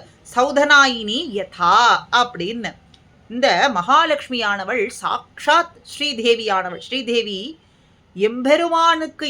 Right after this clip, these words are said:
ஏற்ற கல்யாண குணைனியா இருக்கக்கூடியவள். அனந்த கல்யாண குணகணன் எம்பெருமான்னா, அந்த குணகணங்களுக்கு ஏற்ப இருக்கக்கூடியவள், கல்யாணியா இருக்கக்கூடியவள்.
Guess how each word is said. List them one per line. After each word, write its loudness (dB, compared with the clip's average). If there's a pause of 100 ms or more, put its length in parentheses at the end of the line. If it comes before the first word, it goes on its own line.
(140)
ஏற்ற -2
கல்யாண 0 (120)
குணைனியா -4
இருக்கக்கூடியவள். -10 (960)
அனந்த -6
கல்யாண -2
குணகணன் -4
எம்பெருமான்னா, -4 (320)
அந்த -2
குணகணங்களுக்கு -2 (360)
ஏற்ப -2
இருக்கக்கூடியவள், -4
கல்யாணியா -2
இருக்கக்கூடியவள். -4